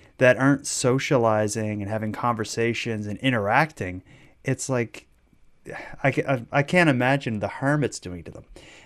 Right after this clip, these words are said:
Um, then comes Grace. So that, I guess that introduces the need for Grace, the cybernetic android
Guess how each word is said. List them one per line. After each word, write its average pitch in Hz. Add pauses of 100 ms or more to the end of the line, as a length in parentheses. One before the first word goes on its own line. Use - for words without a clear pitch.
(120)
Um, 98 (800)
then 180
comes 156
Grace. 101
So -
that, 170
I -
guess 170
that 147
introduces 117
the 117
need 107
for 92
Grace, 98
the 101
cybernetic 95
android 92